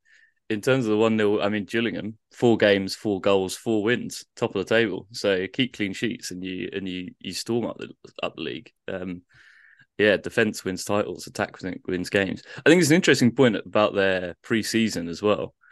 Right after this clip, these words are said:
sort of like exhibition style games against these Premier League teams. And actually, yeah, that probably has sort of influenced their approach to the season as well.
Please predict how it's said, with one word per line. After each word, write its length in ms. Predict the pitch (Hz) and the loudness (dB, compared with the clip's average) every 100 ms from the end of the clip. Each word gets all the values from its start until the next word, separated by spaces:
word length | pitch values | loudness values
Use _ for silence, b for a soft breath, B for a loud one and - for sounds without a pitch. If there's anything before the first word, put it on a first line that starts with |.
| b b - | b b -6
sort 200 | - 98 | -2 0
of 80 | 104 | 2
like 180 | 101 - | 2 2
exhibition 640 | 113 - 95 104 - 98 | 0 -2 -4 -4 -2 -4
style 400 | 90 - 98 95 | -2 2 4 4
games 500 | 85 98 92 85 82 | 4 2 2 -4 -10
against 280 | 90 90 - | -8 -8 -6
these 160 | 92 - | -10 -2
Premier 320 | 98 92 87 | -2 0 -2
League 240 | 98 90 | -4 -4
teams. 520 | - - - 98 - - b b b 95 | -10 -12 -12 -12 -12 -16 b b b 0
And 80 | |
actually, 300 | 104 - 107 | 0 0 0
yeah, 180 | 107 113 | 4 4
that 180 | 85 - | 2 -2
probably 300 | 110 101 95 | -4 0 0
has 500 | 107 104 - - - _ _ _ _ - | 2 2 0 -8 -12 _ _ _ _ -14
sort 220 | - 95 | -8 -2
of 120 | 98 | -2
influenced 460 | 98 98 92 80 - | 0 -2 -2 -2 0
their 180 | 92 | 2
approach 500 | 87 107 92 - - - | 2 2 2 0 -12 -10
to 60 | |
the 80 | 87 | -6
season 460 | - 110 95 - 98 | 0 0 0 -6 -6
as 100 | 95 | 0
well. 320 | 104 - | 2 0